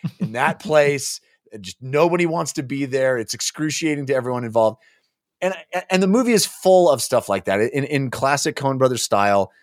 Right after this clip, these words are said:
Speaker 1: the, the writing is whip smart. The characters are bizarre and interesting and, uh, distinct. And, you know,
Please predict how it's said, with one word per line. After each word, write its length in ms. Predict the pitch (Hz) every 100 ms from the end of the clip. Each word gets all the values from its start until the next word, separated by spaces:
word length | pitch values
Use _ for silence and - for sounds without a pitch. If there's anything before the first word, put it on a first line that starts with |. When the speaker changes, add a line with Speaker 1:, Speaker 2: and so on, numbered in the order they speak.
| _ -
Speaker 1:
the, 180 | 107 110
the 140 | 110
writing 520 | 98 92 120 135 131 120
is 140 | 92
whip 320 | 90 135 143
smart. 560 | - 120 113 113 107 - _ -
The 80 | 107
characters 680 | - 135 127 117 120 120 110
are 120 | 98
bizarre 720 | 92 113 101 131 123 120 120
and 240 | 104 104 -
interesting 680 | 131 117 117 - 123 117 113 - _ -
and, 320 | 107 101 101 _ 107
uh, 300 | 98 95 80 101
distinct. 920 | 107 117 - - 156 135 143 - - - _ _
And, 260 | 123 123 120 - _
you 120 | 147
know, 280 | 123 117 117